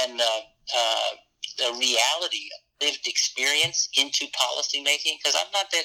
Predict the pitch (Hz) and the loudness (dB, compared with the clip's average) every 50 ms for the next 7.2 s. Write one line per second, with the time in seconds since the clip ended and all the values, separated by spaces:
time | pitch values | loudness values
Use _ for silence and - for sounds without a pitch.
0 | - 156 165 - - 156 - - 120 104 104 - - - 107 - - - 120 - | -2 -4 -2 0 0 -2 0 -2 -2 -4 -2 0 0 0 2 2 2 0 0 0
1 | - - - 101 90 - - - - - - 101 110 120 135 135 - - - - | -2 -2 -4 -4 -4 -4 -6 -6 -6 -2 0 0 0 0 -2 0 0 2 2 4
2 | - 120 - - 123 113 110 - - - 113 101 - - - - - - - - | 2 0 0 0 0 0 0 0 -4 -4 -6 -8 -10 -14 -14 -14 -14 -14 -16 -20
3 | - _ _ - 120 120 117 113 - - - 147 135 - - 131 120 - - - | -20 _ _ -6 -2 0 0 0 2 0 2 2 2 0 0 0 0 0 0 -2
4 | - - - _ _ _ - - - - - - - _ _ _ _ _ - - | -2 -4 -8 _ _ _ -10 -10 -8 -8 -10 -12 -14 _ _ _ _ _ -6 -6
5 | - - - - _ - 117 117 113 113 113 110 110 110 110 - - - 120 113 | -6 -6 -10 -12 _ 0 0 0 2 2 2 2 2 0 2 2 0 2 2 2
6 | 117 110 - - 120 117 117 113 113 117 110 107 110 113 107 107 - - 123 117 | 2 0 0 0 2 2 2 2 0 0 -2 0 0 0 0 0 0 0 0 0
7 | 113 - _ - | -4 -6 _ -2